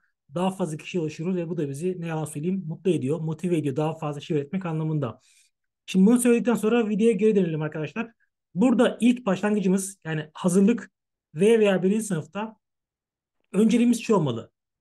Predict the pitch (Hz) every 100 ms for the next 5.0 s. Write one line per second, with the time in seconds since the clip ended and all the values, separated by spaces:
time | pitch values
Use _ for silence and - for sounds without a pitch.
0 | _ - 190 220 240 233 233 233 220 240
1 | 185 196 226 233 _ _ _ 247 247 -
2 | 202 190 202 208 190 185 190 208 190 180
3 | 175 135 - 113 _ _ _ _ _ _
4 | _ _ - 208 190 139 123 117 113